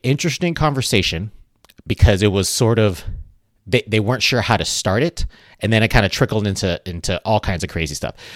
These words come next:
And it was really, um, uh, I'll just summarize it. It was a interminority issues. And it talked about, like, how, what are some of the issues that are going along with, while there's a huge,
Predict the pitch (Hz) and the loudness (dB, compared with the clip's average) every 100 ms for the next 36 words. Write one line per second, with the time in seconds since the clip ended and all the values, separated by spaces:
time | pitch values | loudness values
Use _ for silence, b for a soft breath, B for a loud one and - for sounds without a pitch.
0 | B - 107 98 92 110 143 123 101 101 | B -2 2 2 2 2 4 4 2 -2
1 | 95 90 85 78 - - - - 98 - | -4 -4 -4 -6 -14 -16 -12 -10 -8 -6
2 | 101 87 - 110 85 76 80 95 95 92 | -4 -2 -2 -2 -2 -4 -4 -2 0 2
3 | 87 80 B B B B 117 139 151 127 | 0 -2 B B B B -4 0 2 2
4 | 110 95 92 104 92 78 73 - _ _ | 2 2 2 0 0 -4 -10 -12 _ _
5 | - 85 - - - - - 98 87 - | -10 -8 -8 -10 -16 -16 -6 -2 2 2
6 | 123 - 82 87 87 90 85 - - 92 | 2 0 0 0 -2 -4 -4 -2 -2 0
7 | 87 87 - B B 90 104 110 - 95 | 0 -2 -4 B B -2 0 2 0 -2
8 | 90 95 - 92 90 87 - 90 85 98 | -4 -4 -4 -2 -2 -2 -2 -4 -2 -2
9 | 90 87 87 87 85 95 - 107 104 101 | -4 -4 -4 -4 -6 -10 -6 -2 0 0
10 | 87 - 120 113 98 | -2 -4 -2 -2 -4